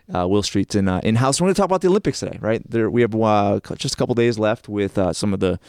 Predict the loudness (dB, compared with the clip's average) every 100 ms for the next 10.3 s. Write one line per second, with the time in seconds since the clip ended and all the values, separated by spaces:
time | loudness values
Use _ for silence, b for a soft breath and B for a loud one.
0 | B B B -4 0 0 0 -2 -2 -2
1 | 0 0 0 -2 0 0 0 -2 0 0
2 | 0 -4 -2 -2 0 -2 -4 B B -2
3 | 0 2 0 0 0 0 0 0 0 0
4 | 0 0 2 2 0 0 2 2 2 0
5 | 2 0 2 0 0 -4 -2 -4 -2 -4
6 | -2 -2 0 -2 0 0 0 2 2 0
7 | B B B B 0 2 2 2 2 2
8 | 2 2 2 2 2 2 2 0 0 -2
9 | -6 -10 _ 2 2 2 2 2 2 0
10 | 2 2 2